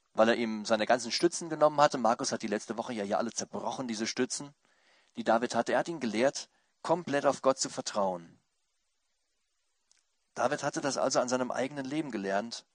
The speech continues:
dass Gott ihn durchträgt. Wer wurde denn beschützt in dieser ganzen Zeit? David doch. David wurde geschützt. Er ist nicht seinen Heinden in die,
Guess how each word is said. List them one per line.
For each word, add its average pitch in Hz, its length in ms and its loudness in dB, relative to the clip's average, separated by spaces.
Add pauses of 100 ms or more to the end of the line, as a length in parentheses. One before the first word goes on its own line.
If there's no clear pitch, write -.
(440)
dass - 140 0
Gott 147 180 -2
ihn 135 160 -4
durchträgt. 117 760 -4 (1200)
Wer 139 160 0
wurde 220 180 6
denn 113 160 0
beschützt - 560 -4 (640)
in 110 120 -8
dieser 104 320 -2 (320)
ganzen - 420 0 (300)
Zeit? - 500 -2 (280)
David 196 340 2
doch. - 260 -4 (800)
David 202 400 2
wurde 120 240 4
geschützt. - 680 -4 (320)
Er 165 260 4
ist - 140 4
nicht 247 240 0
seinen 120 320 4
Heinden 117 320 2
in 113 120 -2
die, 107 120 -2